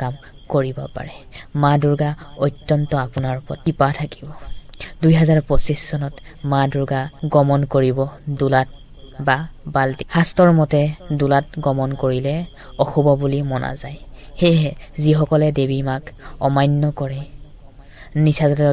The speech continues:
দ্ৰব্য কৰি ভুল বাক্য উচ্চাৰণ কৰে, ব্যৱহাৰ ভাল নকৰে, নীতি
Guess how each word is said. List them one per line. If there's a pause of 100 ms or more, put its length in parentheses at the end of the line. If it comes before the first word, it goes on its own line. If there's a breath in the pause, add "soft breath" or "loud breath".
দ্ৰব্য (180)
কৰি (100)
ভুল
বাক্য (160)
উচ্চাৰণ (140)
কৰে, (680 loud breath)
ব্যৱহাৰ (120)
ভাল (140)
নকৰে, (100)
নীতি